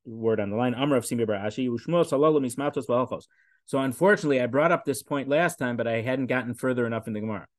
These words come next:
So the three statements that Rav, Rav Ila had, had given, the first one I said was the name of Reish Lakish, the name of someone else.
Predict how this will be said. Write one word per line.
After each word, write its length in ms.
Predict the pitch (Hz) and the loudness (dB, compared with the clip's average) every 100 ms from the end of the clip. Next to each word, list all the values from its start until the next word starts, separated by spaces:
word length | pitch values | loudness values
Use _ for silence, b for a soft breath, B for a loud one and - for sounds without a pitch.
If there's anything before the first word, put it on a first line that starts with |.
| _ _ _ | _ _ _
So 140 | - | -2
the 140 | 151 127 | 0 0
three 300 | - 165 180 | -2 -2 -2
statements 800 | - 160 165 131 127 123 - - _ _ _ _ 120 | 2 4 4 2 0 -2 -8 -16 _ _ _ _ -2
that 420 | 117 117 117 113 - | 4 4 4 0 -4
Rav, 260 | 113 113 104 - - | -4 -4 -4 -16 -4
Rav 220 | 113 107 | -4 -2
Ila 580 | 151 156 147 127 117 113 - | 0 2 4 6 4 2 -4
had, 280 | 113 107 - | -6 -6 -8
had 200 | 117 113 | -8 0
given, 260 | 156 151 127 | 0 2 0
the 80 | |
first 300 | 117 165 170 | -2 -2 -2
one 100 | 156 | -2
I 80 | 135 | -4
said 160 | 127 127 | -2 -4
was 140 | 120 | -2
the 80 | 123 | -2
name 260 | 127 151 143 | 0 0 0
of 380 | 127 131 127 | 0 0 -2
Reish 260 | 117 120 - | -2 -4 -2
Lakish, 340 | 135 127 127 | -2 -2 -4
the 60 | - | -4
name 160 | 127 120 | -2 -2
of 80 | |
someone 240 | - 123 107 | -2 -2 -2
else. 340 | 98 127 - | -2 -4 -4